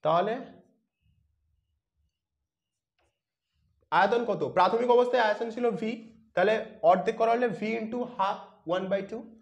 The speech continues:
তাহলে আমরা এখানে ডাইরেক্ট লিখে দিলাম ভি by টু। কি বলেছে? গ্যাসটির অন্তিম উষ্ণতা কত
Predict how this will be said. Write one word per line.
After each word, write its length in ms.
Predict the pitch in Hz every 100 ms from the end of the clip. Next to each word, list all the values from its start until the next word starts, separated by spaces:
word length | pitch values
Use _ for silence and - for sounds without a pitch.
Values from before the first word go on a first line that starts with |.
| _ _ _
তাহলে 180 | 170 180 185
আমরা 120 | 185
এখানে 160 | 185 196
ডাইরেক্ট 240 | 175 180 175
লিখে 200 | 175 185
দিলাম 180 | 202 262 - - _ _ _ _ _ _ _ _
ভি 220 | 123 135 175 175
by 140 | 165 185
টু। 100 | 123 90 - _ _ _ _ _ _ _ _ _ _ _ _ _ _ _ _ _ _ _ _
কি 60 | - 190
বলেছে? 200 | 220 233 185
গ্যাসটির 360 | 190 196 262 247 202
অন্তিম 300 | 202 190 247 220
উষ্ণতা 380 | 208 - 226 254 302 - - - _ 175
কত 160 | 190